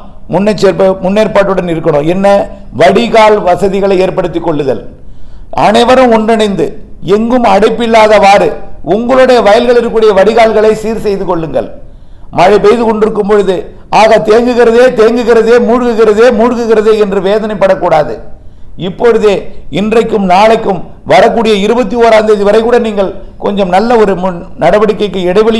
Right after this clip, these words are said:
கொடுத்த மழை பொழிவாக இருந்தாலும், கனமழை பொழிவும் விட்டு விட்டு இருக்கும் என்றாலும், உங்களுக்கு நல்ல ஒரு வாய்ப்பை கொடுக்கும். வடிகால் வசதிகளை சரி செய்து கொள்ளுங்கள்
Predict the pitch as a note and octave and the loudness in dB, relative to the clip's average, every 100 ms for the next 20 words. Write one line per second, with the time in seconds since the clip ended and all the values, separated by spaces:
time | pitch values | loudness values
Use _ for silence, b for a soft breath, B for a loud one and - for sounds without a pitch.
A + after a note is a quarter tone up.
0 | G#3+ G#3 G3 G3+ F#3+ G3 F#3+ F3+ F#3+ F#3+ | 0 -2 0 0 0 0 0 2 2 0
1 | F3+ F3+ G#3 B3+ F3+ B B - F3 A3 | -2 0 2 2 -2 B B 0 2 2
2 | A3+ A#3 A3 A3+ A#3 G#3+ F3 G#3 G3+ G3+ | 0 -2 -2 -2 -2 -2 -2 -4 -4 -4
3 | G3 G3 F#3+ F#3 G3+ G3+ F3+ - B - | -4 -4 -4 0 2 2 0 -4 B -8
4 | F3+ G#3+ G3 F3 G#3+ A3+ F#3+ E3 G3 A3 | -4 -2 0 0 0 0 0 2 2 0
5 | G#3+ F3+ D#3+ D3+ G2+ - b b - E3+ | -4 -4 -6 -6 -10 -10 b b -2 0
6 | G3+ A3+ A3 G3+ G3+ G3+ G#3 A#3 A3+ G3+ | 2 2 4 2 -2 0 0 0 0 -2
7 | G3 G#3 F#3 F3+ E3+ D#3 | -4 -6 -6 -6 -4 -4